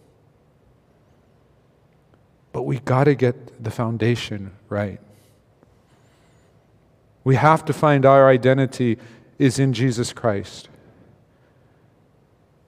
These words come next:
And what that means is this, this continued commitment, and I can't say it enough, this commin-, continued commitment to discipleship. Nobody has graduated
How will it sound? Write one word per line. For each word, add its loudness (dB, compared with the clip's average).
And 2
what 4
that 6
means 4
is 4
this, 4
this 0
continued 2
commitment, 0
and -2
I 0
can't -2
say 4
it 6
enough, 2
this -2
commin-, 2
continued 2
commitment 0
to 4
discipleship. 0
Nobody 6
has 2
graduated 4